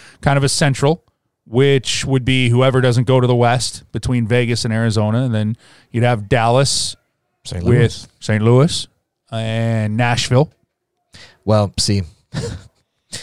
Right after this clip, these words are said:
Speaker 1: Oh, you
Speaker 2: Because
Speaker 1: want Nashville to come here?
Speaker 2: Yeah, yeah, yeah.
Speaker 1: Oh, yeah.
Speaker 2: Be-
Speaker 1: Oh, I know you do. We all do.
Speaker 2: Because
Speaker 1: We wanna go to Nashville twice a year.
Speaker 2: Oh, well, this would be, I, I don't know how the schedule matrix would work, but I think it would be cool to have,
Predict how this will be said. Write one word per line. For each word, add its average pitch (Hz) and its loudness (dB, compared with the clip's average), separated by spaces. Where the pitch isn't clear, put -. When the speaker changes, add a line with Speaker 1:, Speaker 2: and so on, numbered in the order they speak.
Speaker 1:
Oh, 135 2
you 143 4
Speaker 2:
Because 156 4
Speaker 1:
want 151 0
Nashville 151 0
to 127 2
come 135 2
here? 131 4
Speaker 2:
Yeah, 110 2
yeah, 80 0
yeah. 78 -8
Speaker 1:
Oh, 101 -2
yeah. 110 -2
Speaker 2:
Be- 190 0
Speaker 1:
Oh, 190 0
I 185 -2
know 202 4
you 175 2
do. 170 -2
We 180 2
all 214 0
do. 139 2
Speaker 2:
Because 127 2
Speaker 1:
We 196 4
wanna 214 2
go 208 2
to 190 2
Nashville 175 0
twice 190 0
a 156 0
year. 180 0
Speaker 2:
Oh, 87 -6
well, 92 -2
this 98 0
would 90 0
be, 85 -2
I, 104 -4
I 117 -2
don't 113 0
know 101 0
how 98 -2
the - -8
schedule 98 -2
matrix 85 -8
would 82 -8
work, 90 -6
but 107 -2
I 113 0
think 156 -2
it 131 0
would 98 0
be 90 -4
cool 101 -4
to 95 0
have, 90 -2